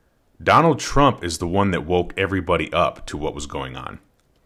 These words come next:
He's the one that shined light on the situation and said, "These sons of bitches are dirty.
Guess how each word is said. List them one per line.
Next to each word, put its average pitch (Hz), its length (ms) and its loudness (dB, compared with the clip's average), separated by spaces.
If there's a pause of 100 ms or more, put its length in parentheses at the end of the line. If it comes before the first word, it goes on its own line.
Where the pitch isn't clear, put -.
(300)
He's 143 280 2
the 139 60 2
one 127 200 4
that 90 100 0
shined 98 380 0
light 95 260 4
on 120 80 2
the 82 80 -2
situation 82 640 -2
and 80 100 -6
said, 73 380 -4 (380)
"These - 200 -4
sons 180 240 0
of 107 160 -4
bitches 120 340 0
are 80 80 -2
dirty. 76 580 -2